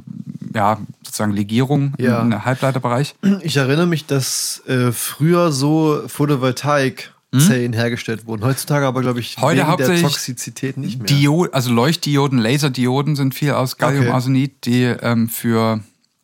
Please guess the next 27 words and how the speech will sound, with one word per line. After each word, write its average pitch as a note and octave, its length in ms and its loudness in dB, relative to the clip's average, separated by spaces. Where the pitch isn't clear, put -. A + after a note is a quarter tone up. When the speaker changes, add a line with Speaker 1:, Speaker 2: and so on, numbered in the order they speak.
Speaker 1:
alle A2 160 0
möglichen B2+ 300 2
Sachen G2+ 220 -2
verwendet G2+ 400 -2
werden. A#2 380 -2
Wo, G#2 200 -6
also B2+ 180 0
Laser C#3+ 320 2
sind C#3+ 160 0
ja C3+ 120 2
an B2 120 0
mehr B2+ 160 2
Stellen, A#2+ 220 -2
als A#2+ 160 -4
man A2 120 0
das G2+ 120 -4
denkt, G#2+ 340 -2
mittlerweile G#2 400 0
auch A2 100 -2
zur G#2+ 140 -6
Informations- A2 600 -2
und A2+ 60 0
Speaker 2:
Ja. A#2+ 100 2
Speaker 1:
Signalübertragung A2 800 0
und G#2+ 100 -6
so G#2 120 -6
weiter. A#2 300 -2